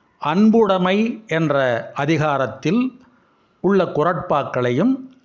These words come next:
அதன் பொருளையும் கண்டு இப்பதிவை நாம் நிறைவு செய்வோம். இல்லற இயல் என்ற இயலிலே முதல் அதிகாரமாக இல்வாழ்க்கை இருக்கிறது.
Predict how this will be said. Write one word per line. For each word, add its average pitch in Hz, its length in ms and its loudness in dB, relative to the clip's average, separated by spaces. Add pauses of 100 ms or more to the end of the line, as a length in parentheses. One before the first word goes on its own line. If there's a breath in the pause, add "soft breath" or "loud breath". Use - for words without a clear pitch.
அதன் 147 360 0
பொருளையும் 165 560 2
கண்டு 135 640 -2
இப்பதிவை 135 540 0
நாம் 185 440 -2
நிறைவு 135 340 0
செய்வோம். 113 520 -2 (1120 soft breath)
இல்லற 240 560 4
இயல் 180 600 0 (100)
என்ற 156 340 2
இயலிலே 139 800 0 (800 soft breath)
முதல் 254 600 2
அதிகாரமாக 165 1120 -2
இல்வாழ்க்கை 190 1000 0
இருக்கிறது. 127 800 -2